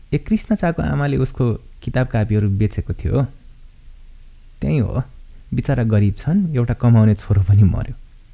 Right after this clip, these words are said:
"मर्यो कि?" "ए, म अकमकाएँ।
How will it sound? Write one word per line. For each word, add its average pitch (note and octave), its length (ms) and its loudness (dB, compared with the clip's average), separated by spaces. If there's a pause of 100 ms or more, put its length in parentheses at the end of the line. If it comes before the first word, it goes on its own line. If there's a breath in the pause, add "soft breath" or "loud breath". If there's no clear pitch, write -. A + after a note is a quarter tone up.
(460)
"मर्यो F2 240 4
कि?" G#3+ 240 -4 (1400)
"ए, F2+ 400 0 (500)
म G2 220 4
अकमकाएँ। F2+ 440 -2